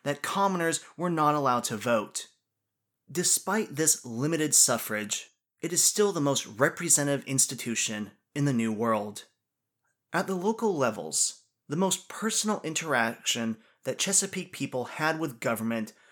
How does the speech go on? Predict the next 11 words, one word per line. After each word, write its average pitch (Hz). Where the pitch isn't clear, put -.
was 143
the 127
county 185
court -
and -
parish 113
vestry. 110
County 233
courts 190
held 117
trials, 151